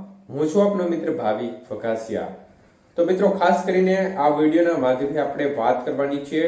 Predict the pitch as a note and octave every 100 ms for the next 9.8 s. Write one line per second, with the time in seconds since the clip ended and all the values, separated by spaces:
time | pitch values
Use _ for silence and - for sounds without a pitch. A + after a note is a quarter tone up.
0 | - C#3 D3+ D3+ D#3+ F#3 F#3 C#3+ D#3 B2+
1 | - - - - A#2 B2+ - E3 D3 B2+
2 | B2+ G#2 G#2 G#2 G2+ F#2+ - - - -
3 | - - D3 D3+ G3 G3+ G#3+ G3+ F#3+ F#3
4 | F3+ D#3 C3 C#3+ F#3 F3+ D#3+ D#3 E3 D#3+
5 | D#3 D3+ C#3+ C#3 D3+ C#3+ C#3 C#3+ C#3 -
6 | C#3 C#3+ D3 C#3 D#3+ D3 C#3 C#3+ C3+ C#3
7 | C3+ D3 D3 C#3+ C#3+ D3 - D3+ C3+ C3+
8 | C#3+ G#3 - - - D3+ D#3 - - A2+
9 | G#2 A2+ D3 - G2+ G2 F#2+ F#2+